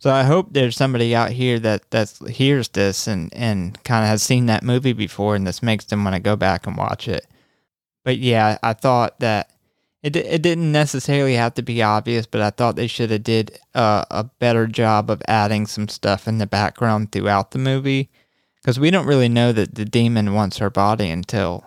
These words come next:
the dad kinda asks, you know, "Why hasn't she, why hasn't Hannah killed you yet?" That's the first hint of, and then he, you know, he goes through Hannah's depression and stuff, and then it all makes sense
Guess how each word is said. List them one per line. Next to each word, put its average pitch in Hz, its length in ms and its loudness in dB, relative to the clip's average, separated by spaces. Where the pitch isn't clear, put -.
the 110 100 -4
dad 104 440 2
kinda 107 240 0
asks, - 720 -6
you 127 100 -2
know, 104 140 2
"Why 101 280 2
hasn't 101 480 0
she, - 240 -10
why 113 240 2
hasn't 117 240 0
Hannah 110 300 -2
killed 120 360 0
you 101 160 -6
yet?" 92 280 -10
That's 110 280 -2
the 123 140 2
first 131 360 0
hint 120 400 -2
of, 101 420 0
and 131 100 4
then 120 140 4
he, 127 200 0
you 131 220 2
know, 117 160 2
he 123 160 0
goes 120 240 2
through 120 200 0
Hannah's 107 480 0
depression 113 720 -2
and 104 140 0
stuff, 104 360 -2
and 107 100 0
then 104 120 0
it 101 120 0
all 101 160 2
makes 101 300 -2
sense - 480 -4